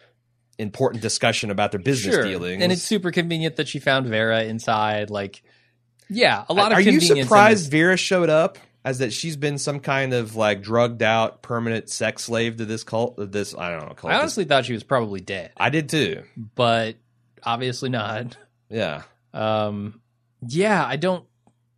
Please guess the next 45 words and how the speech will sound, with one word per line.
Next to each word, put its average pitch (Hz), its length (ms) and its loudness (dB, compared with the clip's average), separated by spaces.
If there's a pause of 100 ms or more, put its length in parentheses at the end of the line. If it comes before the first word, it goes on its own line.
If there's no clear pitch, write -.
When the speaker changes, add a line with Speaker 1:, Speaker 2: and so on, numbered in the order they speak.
(340)
Speaker 2:
how 208 80 4
does 233 120 2
that 190 180 4
fit 190 160 4
in 180 160 2
with 139 120 0
the 127 120 2
idea 120 320 2
that, 113 180 -4
oh, 120 160 -2
they're 107 120 -2
hiring 110 360 -2
these 104 140 -10
two 113 120 -12
thousand 101 280 -8
dollar 92 240 -10
hookers 92 500 -16
Speaker 1:
Plus, 277 300 0
like, 240 160 0 (180)
Speaker 2:
all 214 80 2
Speaker 1:
she 269 80 -2
Speaker 2:
the 277 60 -4
Speaker 1:
was 330 100 -2
Speaker 2:
time? 202 80 2
Speaker 1:
acting 196 500 0
like 175 200 -2
her 247 340 -2
and, 175 460 -4 (160)
and 135 680 -2
Annie 165 360 -2
were 123 120 0
having 127 300 0
completely 160 420 -4
different, 127 480 -8 (100)
opposite 117 440 -2
reaction 107 420 -2
to 92 80 -8
these 92 220 -10
drugs 90 380 -6
that 85 100 -12
the 90 120 -10
other 90 140 -6
women 76 400 -12 (100)
were 80 140 -14
having. 67 460 -12